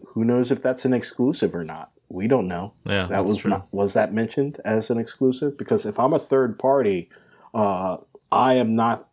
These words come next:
Speaker 1: <laughs> I'm not, th-, I'm not throwing all, I'm not going all in on Nintendo. <laughs>
Speaker 2: Yeah, yeah.
Speaker 1: Uh, the last thing was, hey,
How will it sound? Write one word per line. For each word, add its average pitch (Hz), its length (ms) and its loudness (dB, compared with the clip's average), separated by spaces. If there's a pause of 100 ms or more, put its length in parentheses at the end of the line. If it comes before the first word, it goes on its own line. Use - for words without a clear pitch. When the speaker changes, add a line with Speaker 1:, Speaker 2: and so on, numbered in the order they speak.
(120)
Speaker 1:
<laughs> - 180 -8
I'm - 240 2
not, 151 220 0 (220)
th-, - 380 -2 (140)
I'm 143 140 2
not 151 320 -2
throwing 131 360 0
all, 120 160 0
I'm 143 100 -2
not 156 180 0
going 143 220 0
all 127 240 0
in 120 200 0
on 98 160 -6
Nintendo. 90 540 -4 (760)
<laughs> - 140 0
Speaker 2:
Yeah, 90 320 -4 (100)
yeah. 87 260 -6 (160)
Speaker 1:
Uh, 107 380 0 (160)
the 123 280 0
last 131 360 0
thing 123 160 2
was, 104 500 -2 (320)
hey, 147 320 -2